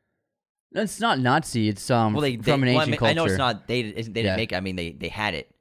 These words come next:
Speaker 1: I think so, yeah.
Speaker 2: They got, they had control of it.
Speaker 1: Yeah, I'm
Speaker 2: And they
Speaker 1: not, I'm not totally sure about that,
Speaker 2: It was
Speaker 1: but
Speaker 2: one of those pe-, one of those artifacts that they were gathering.
Speaker 1: And
Speaker 2: But,
Speaker 1: the,
Speaker 2: um,
Speaker 1: the occult and
Speaker 2: I know that's
Speaker 1: stuff.
Speaker 2: what it's about, but the title, it just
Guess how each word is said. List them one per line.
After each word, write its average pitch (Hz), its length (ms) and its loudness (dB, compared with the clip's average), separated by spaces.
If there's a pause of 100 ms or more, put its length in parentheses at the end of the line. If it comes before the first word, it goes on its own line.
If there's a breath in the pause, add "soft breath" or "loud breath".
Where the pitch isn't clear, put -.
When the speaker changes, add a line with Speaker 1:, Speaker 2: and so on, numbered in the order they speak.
Speaker 1:
I 123 60 -12
think 190 160 -10
so, 101 140 -4
yeah. 98 140 0
Speaker 2:
They 110 100 0
got, 98 280 -2
they 95 60 -4
had 95 160 -6
control 90 320 -6
of 80 80 -10
it. 65 160 -12
Speaker 1:
Yeah, 104 180 -2
I'm 104 60 -2
Speaker 2:
And 110 80 -2
they 117 60 0
Speaker 1:
not, - 140 -6
I'm 127 60 -8
not 123 160 -2
totally 107 200 -4
sure 110 220 -6
about 98 240 -6
that, 101 140 -8
Speaker 2:
It 90 60 -8
was 101 80 -2
Speaker 1:
but 101 60 -2
Speaker 2:
one 113 80 0
of 110 60 0
those 104 140 -2
pe-, - 220 -6
one 110 160 -2
of 107 40 -2
those 95 100 -4
artifacts 92 460 -4
that 80 80 -12
they 92 100 -6
were 85 80 -8
gathering. 85 540 -8 (640)
Speaker 1:
And 110 60 -6
Speaker 2:
But, 95 80 0
Speaker 1:
the, 92 100 0
Speaker 2:
um, 87 140 -2
Speaker 1:
the 90 120 -2
occult 104 360 -6
and 117 100 -4
Speaker 2:
I - 40 2
know 175 80 4
that's 175 100 2
Speaker 1:
stuff. - 40 -2
Speaker 2:
what 170 60 2
it's 117 80 -4
about, 123 200 2
but 104 100 -6
the 107 80 -6
title, 120 400 0
it 98 40 -6
just - 320 -10